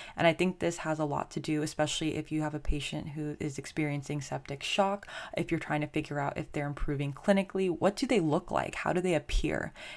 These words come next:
And so a lot of these things can give you some indication if you're unsure really what the clinical picture is just based off the numbers. And so again,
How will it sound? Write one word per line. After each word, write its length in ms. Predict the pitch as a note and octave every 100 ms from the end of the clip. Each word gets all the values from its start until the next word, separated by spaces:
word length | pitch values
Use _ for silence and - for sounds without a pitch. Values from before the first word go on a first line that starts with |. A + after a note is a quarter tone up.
| -
And 180 | E3
so 140 | D#3 E3+
a 20 |
lot 240 | D#3 F3
of 120 | A#3+ G#3+
these 200 | G3 -
things 320 | E3+ E3+ -
can 260 | - D3+
give 180 | D3 D3
you 160 | D3+ D3+
some 240 | - D3
indication 640 | - D#3+ D#3 E3 D#3+ - D#3
if 200 | D3+ D3+ - - -
you're 240 | D#3 E3+ -
unsure 460 | E3+ D#3+ - D#3
really 300 | D3+ D#3 D#3
what 300 | D3 D3 D3
the 60 | -
clinical 460 | - - D3 - C#3
picture 420 | - D3+ - G3
is 160 | G#3+
just 240 | - D3+ -
based 240 | C#3+ C#3+ -
off 200 | C#3+ -
the 80 | C#3+
numbers. 560 | C#3 - - - F#3 - - - -
And 160 | E3+ D#3+
so 200 | D#3+ D3+
again, 400 | E3 C#3+ -